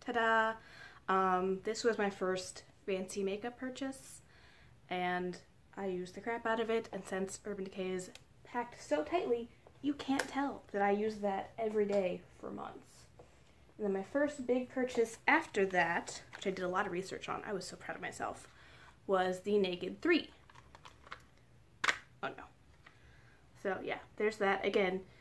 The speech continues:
you can't tell that I use this, like, so often for a very long time, 'cause that was my two big eyeshadow palettes. I did a whole bunch of research and I was like, "Okay,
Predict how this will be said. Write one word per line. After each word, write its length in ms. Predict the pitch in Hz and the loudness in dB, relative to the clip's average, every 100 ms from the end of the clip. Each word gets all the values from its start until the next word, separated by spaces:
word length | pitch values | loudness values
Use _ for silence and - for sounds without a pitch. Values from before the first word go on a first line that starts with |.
| - - | -12 -2
you 140 | 240 | 0
can't 280 | - 285 277 | 4 4 4
tell 260 | 277 220 | 6 6
that 120 | 180 190 | 6 4
I 60 | |
use 300 | 190 214 226 | 2 2 2
this, 500 | - 190 196 - - - - - - | 0 -2 -2 -6 -14 -18 -20 -20 -14
like, 340 | - 185 - - - - - - - - - | -6 -4 -6 -14 -20 -20 -20 -20 -20 -20 -14
so 960 | - - 233 214 214 196 185 180 190 - - | -10 -2 2 4 4 4 2 0 -4 -8 -4
often 640 | 214 202 196 190 180 170 - - | 4 6 4 -2 -6 -8 -12 -20
for 320 | - - 180 | -12 -4 -2
a 60 | 170 | 4
very 320 | 190 220 180 | 8 8 8
long 260 | 180 175 185 | 4 -2 0
time, 400 | 180 175 175 202 | 2 2 -2 -10
'cause 160 | - 190 | -8 0
that 140 | 185 | 2
was 160 | 190 190 | 2 0
my 100 | 185 | 0
two 300 | - 214 202 | 0 0 0
big 440 | 196 190 180 190 - - - - - - | 2 2 2 -6 -10 -18 -20 -20 -12 -6
eyeshadow 320 | 190 180 180 | -2 0 0
palettes. 320 | 175 175 - | -2 -2 -2
I 60 | 185 | -2
did 140 | 180 | -2
a 20 | |
whole 100 | 185 | 0
bunch 200 | 190 190 | 0 2
of 20 | 190 | 2
research 240 | 190 202 | 2 0
and 80 | 190 | -4
I 20 | |
was 80 | 185 | -6
like, 140 | 190 | -8
"Okay, 320 | 196 208 190 | -12 -10 -12